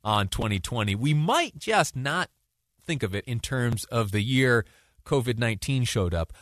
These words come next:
but rather the year where, uh, the public and the private sector came together and made a giant leap forward in space exploration. In May, history was made when SpaceX became Earth's first private company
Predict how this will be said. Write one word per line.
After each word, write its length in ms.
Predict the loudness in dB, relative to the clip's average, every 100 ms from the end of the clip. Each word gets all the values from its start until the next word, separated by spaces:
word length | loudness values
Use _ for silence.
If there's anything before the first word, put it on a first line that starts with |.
| -2
but 160 | 2 4
rather 500 | 4 4 4 0 0
the 180 | -2 -4
year 400 | 0 0 0 0
where, 440 | 0 0 2 0 -6 _ -4
uh, 220 | -2 0
the 120 | -2
public 380 | -2 -2 0 -2
and 100 | -2
the 60 |
private 400 | -4 -2 -2 -2
sector 380 | -2 -2 -2 -4
came 480 | -4 -4 -2 0 -2
together 560 | -2 -2 0 0 2 2
and 160 | 2
made 140 | 0 0
a 60 |
giant 480 | -2 0 2 2 -2 _ _ _ _ -8
leap 260 | 0 0 0
forward 560 | 0 2 2 0 -4 -8 _ _ _ -8
in 120 | -6
space 320 | -4 -2 0
exploration. 720 | 0 -2 -4 -2 -2 -2 -6 -6
In 220 | 0 2 4
May, 340 | 4 2 0
history 380 | -4 -4 0 0
was 220 | 0 0
made 440 | 2 2 2 -2 -10 _ -8
when 140 | -4
SpaceX 840 | -4 0 4 4 2 -2 -2 -2 -6
became 380 | -6 0 0 0
Earth's 400 | 0 0 0 -4 -6 _
first 500 | _ -2 2 2 -2 -4
private 420 | 0 2 2 -4
company 500 | -6 -4 -2 -2 -2